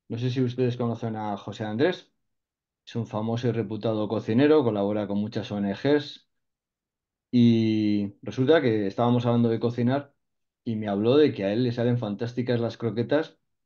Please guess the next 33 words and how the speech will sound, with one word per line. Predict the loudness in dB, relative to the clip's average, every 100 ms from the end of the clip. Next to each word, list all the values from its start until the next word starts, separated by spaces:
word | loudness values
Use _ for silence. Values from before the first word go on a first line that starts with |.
| _ _ _ _ _ _
porque | -10 -10
siguió | -12 -10 -2
un | 0 2
tutorial | 0 -2 0 0 0
que | -4
había | -4 -4 -6
hecho, | -8 -8 -6 -6 -8
que | -14
había | -14
colgado | -10 -6 -4 -4
en |
YouTube | -4 -6 -6 -8 -10 _ _ _
José | _ -12 -8
Andrés, | -6 -6 -6 -8
y | -10
la | -6 -4
verdad | -2 -2 0
es | -2
que | -2 -4 -6 _ _ _ _ -14
yo | -4 -2
no | 2
me | 4
lo | 2
creía | 2 -2 -2
mucho | -2 -2 0
hasta | -2 -4 -6
que |
lo | -6 -4
probé | -2 -2 -2
este | -4 -8
fin | -8
de | -8
semana. | -6 -4 -4 -6